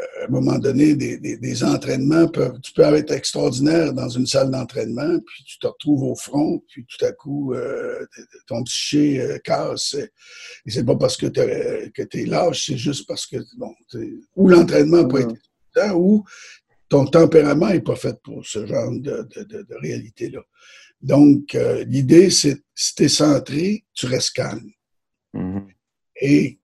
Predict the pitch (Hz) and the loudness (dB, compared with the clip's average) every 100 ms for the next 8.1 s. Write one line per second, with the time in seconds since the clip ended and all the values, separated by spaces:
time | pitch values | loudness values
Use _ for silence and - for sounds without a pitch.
0 | - 143 135 147 127 165 170 196 190 165 | -4 -4 0 0 0 2 2 2 2 0
1 | 131 143 - 147 147 - - 151 185 196 | -2 -4 2 4 4 2 -4 -4 -2 -2
2 | - 156 - 139 - 151 147 127 - 139 | -2 -4 -2 -2 0 -2 -2 -2 0 0
3 | 127 117 135 175 156 - - 160 165 143 | 0 0 2 2 0 -6 0 4 4 2
4 | 131 127 - 147 156 156 _ _ _ _ | 0 -2 -2 0 0 -2 _ _ _ _
5 | _ _ - 127 143 - - 123 - - | _ _ -10 2 4 6 4 0 -4 -2
6 | 175 143 151 131 151 165 160 151 127 131 | 0 2 2 4 4 4 2 0 0 -4
7 | 123 117 120 - - - 143 127 131 147 | -4 -4 -6 -6 -8 -8 -4 -2 2 4
8 | 160 | 4